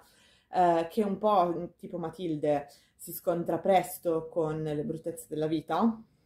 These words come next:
e, ehm, soffre molto, eh, del rapporto con la sua famiglia. Non entro troppo nei dettagli anche perché non l'avendo letto, non lo so, però ecco, vi riferisco <laughs> a quello che ricordo dal video di Francesca,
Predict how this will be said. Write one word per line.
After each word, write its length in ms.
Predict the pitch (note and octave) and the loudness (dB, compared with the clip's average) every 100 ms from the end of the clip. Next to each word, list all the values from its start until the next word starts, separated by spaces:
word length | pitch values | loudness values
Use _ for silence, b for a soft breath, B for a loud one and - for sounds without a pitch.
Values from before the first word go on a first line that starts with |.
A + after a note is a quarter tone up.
| - | -14
e, 320 | - F#3+ F#3+ | -2 4 4
ehm, 760 | - F#3 E3+ D#3+ D#3 D3+ D#3 - | 2 0 0 0 -2 -4 -6 -10
soffre 400 | - G3+ - G3 | -4 -2 0 0
molto, 680 | G3 F#3+ F#3+ - G3 G3 G3 B B B | 2 0 0 2 4 4 0 B B B
eh, 220 | - F3 | -2 0
del 100 | E3+ | 2
rapporto 320 | E3+ E3+ D#3+ | 0 -2 -6
con 100 | E3 | -4
la 60 | D#3 | -6
sua 120 | E3 | -6
famiglia. 440 | D#3+ E3+ D#3 D3+ E3 | -6 -4 -2 0 0
Non 140 | D#3+ | 0
entro 240 | D3+ D3+ | -4 -6
troppo 220 | D#3 E3 E3+ | -8 -6 -4
nei 100 | E3 | -2
dettagli 340 | D#3+ E3 D#3+ | -2 -2 -4
anche 140 | D#3 D#3+ | -6 -8
perché 160 | D#3+ | -8
non 80 | D#3 | -6
l'avendo 260 | D#3 D#3+ E3+ | -4 -2 0
letto, 260 | E3 E3 | -2 -4
non 180 | E3 E3+ | -8 -4
lo 80 | E3+ | -4
so, 280 | D#3+ C3 D3+ | -4 -6 -4
però 220 | D3 - - | -4 -6 -8
ecco, 200 | - D#3 | -18 -12
vi 80 | D#3 | -10
riferisco 540 | E3 F#3 F#3+ - A#3 | -6 -4 -4 -4 -2
<laughs> 20 | |
a 60 | A#3 | 0
quello 240 | - B3+ | 6 8
che 100 | B3 | 8
ricordo 600 | G#3+ A3 F#3 F3+ F3 F#3+ | 4 2 4 4 2 -2
dal 180 | F3+ F#3+ | 0 -2
video 200 | F#3 E3+ | -4 -6
di 80 | E3+ | -6
Francesca, 720 | F3 F#3 F#3 D#3+ - F#3+ A3+ | -8 -8 -6 -8 -6 -6 -6